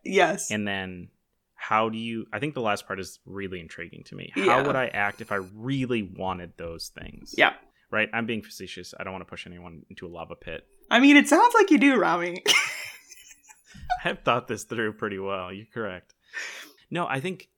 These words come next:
Speaker 2: that last piece is right, though, because it makes you rethink about what it is that you want for them, yourselves,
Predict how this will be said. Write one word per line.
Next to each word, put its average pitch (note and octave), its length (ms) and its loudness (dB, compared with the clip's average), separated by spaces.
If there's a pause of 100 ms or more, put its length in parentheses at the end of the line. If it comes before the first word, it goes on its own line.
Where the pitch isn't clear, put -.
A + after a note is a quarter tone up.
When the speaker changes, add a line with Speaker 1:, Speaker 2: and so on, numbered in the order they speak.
Speaker 2:
that A#2+ 160 -2
last A#2+ 280 -4
piece B2 240 -8
is F#2 160 -16
right, F#2+ 220 -8
though, F2+ 100 -12
because G2+ 260 -8
it - 120 -12
makes G#2+ 360 -8
you G2+ 340 -8 (480)
rethink A2 840 -10
about F2+ 460 -8 (160)
what G2+ 280 -8
it F#2+ 100 -6
is F#2+ 160 -6
that F#2 120 -12
you F#2+ 100 -12
want F#2+ 180 -14
for F#2+ 100 -16
them, F2 240 -14
yourselves, E2+ 600 -16